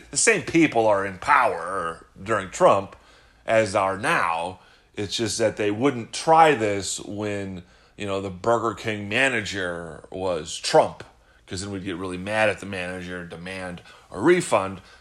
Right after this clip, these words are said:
They wait till we have the senile Alzheimer Walmart greeter, and then we're like, "Ah, he's a good guy." Well, let them, let them censor our speech and information because it's for our own good. They call it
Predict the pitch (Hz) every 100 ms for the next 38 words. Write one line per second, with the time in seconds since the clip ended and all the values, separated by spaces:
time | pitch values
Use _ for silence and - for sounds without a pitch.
0 | - 101 120 107 - 104 101 101 92 90
1 | - - - 147 131 113 104 98 113 123
2 | - 104 98 95 90 - - _ - 95
3 | 110 156 151 113 95 90 87 92 95 87
4 | 87 87 92 - _ _ _ 95 92 98
5 | 95 90 120 151 135 120 135 95 104 85
6 | 101 101 98 95 123 156 - 151 160 156
7 | - - 104 107 127 151 - 190 208 214
8 | - - - 156 175 - - 180 185 -
9 | - 135 143 147 147 151 - - - 139
10 | 139 143 - - - - 117 120 123 127
11 | 160 139 127 120 131 120 - - - -
12 | - 113 - 131 117 - 117 110 104 98
13 | 95 90 - 87 - _ _ _ _ _
14 | - 107 - - 107 104 98